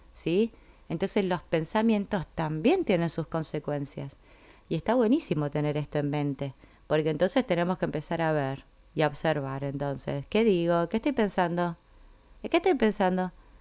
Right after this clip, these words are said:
Y cuando estoy hablando del otro, ¿en qué estoy pensando? ¿Y por qué, este, mi cabeza está llena, como que me lleno la boca de lo que pienso sobre tal o cual persona y tiro mala onda al ambiente y digo, "Uh, esto es una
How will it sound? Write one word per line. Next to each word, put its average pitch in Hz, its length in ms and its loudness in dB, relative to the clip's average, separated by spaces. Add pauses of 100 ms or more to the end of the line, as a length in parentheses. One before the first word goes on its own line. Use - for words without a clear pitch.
(160)
Y 202 60 -4
cuando 240 180 8
estoy 285 160 2
hablando 294 280 6
del 262 140 8
otro, 262 220 6
¿en 247 40 2
qué 302 80 2
estoy 330 140 -2
pensando? 185 640 0 (800)
¿Y 226 80 2
por 233 160 4
qué, 269 400 6
este, 202 300 2
mi 202 140 2
cabeza 214 440 4
está 208 320 4
llena, 220 480 2
como 180 200 0
que 185 100 0
me 190 80 -2
lleno 208 320 0
la 196 120 2
boca 190 240 2
de 196 120 4
lo 180 100 4
que 175 140 0
pienso 190 340 0
sobre 175 260 -2
tal 175 280 2
o 190 80 2
cual 180 240 2
persona 185 640 0 (420)
y 185 140 -4
tiro 202 280 4
mala 185 440 6
onda 185 260 2
al 185 80 2
ambiente 185 840 2
y 170 140 2
digo, 185 380 4
"Uh, 190 400 4
esto 175 200 -2
es - 200 -6
una 175 340 0